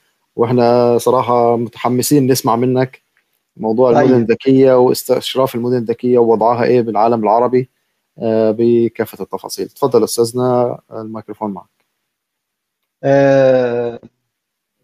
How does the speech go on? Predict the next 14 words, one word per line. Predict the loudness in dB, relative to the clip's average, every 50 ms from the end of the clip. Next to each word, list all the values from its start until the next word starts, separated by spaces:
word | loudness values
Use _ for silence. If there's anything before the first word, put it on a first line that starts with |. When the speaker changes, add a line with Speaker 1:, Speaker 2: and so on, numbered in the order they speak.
| _
Speaker 2:
السلام | _ -2 0 2 2 4 4
عليكم | 4 4 4 2 2 0 -2 -4 -6 -4 -2
ورحمة | -2 -2 -2 0 -2 -2 -4 -8 _ _ _
الله | _ 2 2
وبركاته. | 2 2 0 -4 -2 0 0 0 0 -4 -12 -12 -12 _ _ _ _ _ _ _ _ _ _ 0
آه، | 2 4 4 6 6 4 4 4 2 2 2 0 0 -2 -4 -6 -12 -18 _ _ _ _ _ _ _ _ _ _ _ _ _ _ _ _ _ _ _ _ _
إخواني | 2 4 4 6 6 6
وأخواتي | 4 4 4 4 4 2 4 2 0 -2
في | -2
الوطن | -2 -2 -2 0 0
العربي | 2 2 2 2 0 -2
الكبير | -8 -10 -12 -16 -6 -2 0 0 2 0 -2 -10 -10 -6
والعالم | -2 0 2 2 2 0 0 -2
أجمع، | -4 -4 -2 0 0 0 0 -2